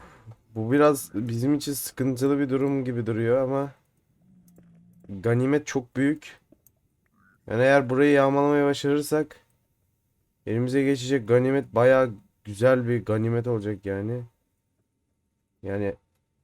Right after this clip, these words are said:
ne kadar mantıklı, şu an oraya atlamak hiçbir fikrim yok.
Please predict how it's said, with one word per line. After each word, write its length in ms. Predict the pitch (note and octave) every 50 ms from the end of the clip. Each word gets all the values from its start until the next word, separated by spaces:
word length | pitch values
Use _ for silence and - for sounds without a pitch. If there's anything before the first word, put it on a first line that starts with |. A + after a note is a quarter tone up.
| _ _ _ _ _ _ _ _ _ _ _ _ _ _ _ _ _ _ -
ne 80 | A#2
kadar 260 | - - D3 D3 D3 C#3
mantıklı, 460 | C#3 C#3+ C#3 C3+ B2 B2+ A#2+ - A#2+
şu 160 | - - C3
an 80 | C3 C3
oraya 220 | C3 C3 C3+ C3
atlamak 340 | B2 - - C3 C3 C3+ B2
hiçbir 240 | C3 A#2+ - - C3
fikrim 420 | B2+ C3+ A#2+ - B2+ B2 B2 B2
yok. 320 | C3 C3+ - - - -